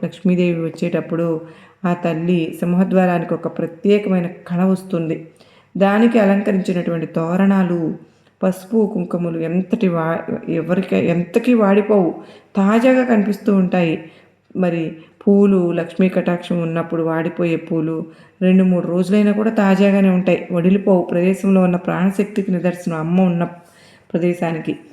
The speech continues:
బ్రాహ్మణుడు ఎంతో ఆనందంగా, "స్వామి, ఇంటిని, నా ఇంటిని, నా మనసును ఈ రోజునే పరిశీలించుకుంటాను, కానీ నాదొక చివరి సందేహం. ఈ సంకేతాలు కనిపించిన వెంటనే మనం ఏం చేయాలి? ఆ అదృష్టాన్ని నిలుపుకోవడానికి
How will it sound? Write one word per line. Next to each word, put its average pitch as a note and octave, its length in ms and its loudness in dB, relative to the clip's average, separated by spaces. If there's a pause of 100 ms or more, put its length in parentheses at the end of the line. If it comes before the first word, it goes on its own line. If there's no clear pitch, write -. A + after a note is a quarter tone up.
(180)
బ్రాహ్మణుడు F3+ 480 2
ఎంతో E3+ 380 -2
ఆనందంగా, E3+ 640 0 (400)
"స్వామి, F#3 340 2
ఇంటిని, G3 540 2
నా F3 160 -2
ఇంటిని, E3+ 400 -4
నా E3 120 -4
మనసును E3 480 0
ఈ E3 140 0
రోజునే F3 280 2
పరిశీలించుకుంటాను, E3 1080 -4 (380)
కానీ G#3 240 0
నాదొక F3+ 440 -2
చివరి G#3 500 0
సందేహం. E3+ 580 -2 (380)
ఈ G#3 100 4
సంకేతాలు G#3 640 2
కనిపించిన E3+ 560 -4
వెంటనే E3 360 -6
మనం E3 360 -8
ఏం F3+ 280 0
చేయాలి? D#3+ 580 0 (300)
ఆ F3+ 40 0
అదృష్టాన్ని F#3+ 720 0
నిలుపుకోవడానికి D#3+ 1300 -2